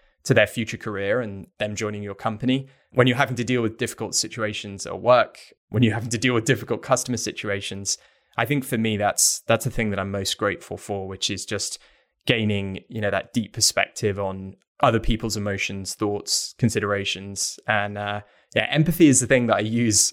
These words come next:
a lot every single day, and I'm still working on it as well. But for me, that's been the thing that I've taken away from this experience, which has really, you know, helped, I think, shape my perspective on life.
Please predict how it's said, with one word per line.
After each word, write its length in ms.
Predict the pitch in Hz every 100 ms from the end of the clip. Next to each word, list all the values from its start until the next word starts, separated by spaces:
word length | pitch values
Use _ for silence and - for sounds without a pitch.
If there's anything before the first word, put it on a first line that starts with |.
| -
a 40 |
lot 380 | 117 110 98 - -
every 260 | 131 120 127
single 340 | - 113 107
day, 360 | 98 101 95 98
and 80 | 127
I'm 80 |
still 240 | 131 - 135
working 380 | 117 110 - 101
on 100 | 98
it 120 | -
as 120 | 101
well. 380 | 101 92 92 -
But 260 | - 95 - _ _
for 120 | -
me, 280 | 123 117 110
that's 320 | 101 101 -
been 340 | - 104 98 98
the 400 | 98 95 95 - - _ -
thing 200 | 156 147
that 100 | 127
I've 120 | 113
taken 280 | 127 110 110
away 280 | 101 101
from 260 | 101 - 101
this 200 | 101 -
experience, 640 | - - 95 98 92 - 113
which 100 | 107
has 160 | 104
really, 420 | 98 101 98 95 92 _ _
you 100 | 107
know, 80 | 95
helped, 540 | 90 104 - - - - _ _
I 80 | 147
think, 200 | 147 127
shape 360 | - 127 101 - -
my 140 | 120
perspective 500 | 110 117 - 85 -
on 140 | 98 92
life. 280 | 90 92